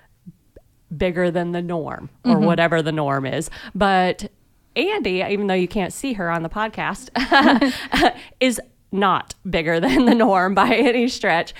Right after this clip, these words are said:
Speaker 1: but you've always been very slim.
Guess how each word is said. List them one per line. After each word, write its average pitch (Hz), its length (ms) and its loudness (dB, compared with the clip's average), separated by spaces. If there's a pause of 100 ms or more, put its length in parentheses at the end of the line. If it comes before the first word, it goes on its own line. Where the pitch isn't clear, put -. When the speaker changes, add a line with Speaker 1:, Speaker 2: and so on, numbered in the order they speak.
(320)
Speaker 1:
but 294 200 4
you've 359 160 0
always 339 440 0
been 180 240 -2 (100)
very 175 540 -4
slim. - 540 -10